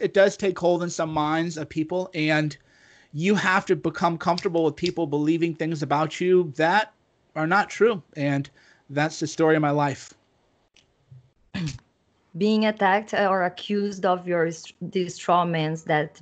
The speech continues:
Speaker 2: pe-, the opposition makes of you. I think it, it is very relatable to a lot of my guests. We, we try to break down, you know, as, like, uh, debunk those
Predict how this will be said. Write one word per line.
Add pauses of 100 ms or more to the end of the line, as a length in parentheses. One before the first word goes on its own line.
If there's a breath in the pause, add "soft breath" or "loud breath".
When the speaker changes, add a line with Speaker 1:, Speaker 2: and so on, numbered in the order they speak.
(100)
Speaker 2:
pe-, (220)
the
opposition
makes
of
you. (320 loud breath)
I
think
it, (260 loud breath)
it
is
very
relatable
to
a
lot
of
my
guests. (180)
We,
we
try
to
break
down, (340)
you
know,
as,
like,
uh,
debunk
those